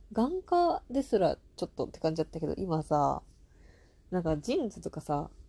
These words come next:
なんていうの、なんか、眼科行かんくてもさ、シュッてメガネ作れちゃうじゃん。なんか測れるし。なんかあれぐらいの感じで行きたい。<laughs> 病院も。なんか、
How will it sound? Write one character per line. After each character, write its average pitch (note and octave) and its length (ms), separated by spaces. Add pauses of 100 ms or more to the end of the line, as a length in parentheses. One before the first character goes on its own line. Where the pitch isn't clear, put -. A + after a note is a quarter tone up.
(1040)
な F#3 100
ん F3 40
て - 80
い - 20
う B2+ 40
の、 C3+ 80
な D#3 100
ん E3+ 80
か、 - 200 (140)
眼 B3 260
科 B3 340 (140)
行 G#3+ 100
か A3 100
ん A3+ 120
く - 100
て C#3+ 80
も D3+ 120
さ、 - 280 (440)
シ - 120
ュ - 20
ッ - 40
て - 360
メ E3+ 120
ガ E3 100
ネ D3 180 (220)
作 - 180
れ E3 80
ち C#3+ 100
ゃ D3 40
う D3 40
じ C#3 100
ゃ C#3 40
ん。 C3+ 100 (220)
な E3 80
ん D3 40
か C3 180
測 E3+ 320
れ D#3+ 80
る D3 80
し。 - 240 (1500)
な E3 80
ん - 20
か - 100
あ - 80
れ A3 120
ぐ B3 80
ら B3+ 100
い B3+ 60
の B3+ 100
感 A#3 280
じ A3 80
で A3 260 (560)
行 F3 100
き - 60
た E3 160
い。 - 80 (240)
<laughs> E3 260
病 E3+ 240
院 D#3+ 120
も。 D#3 180 (220)
な F3 140
ん - 20
か、 - 180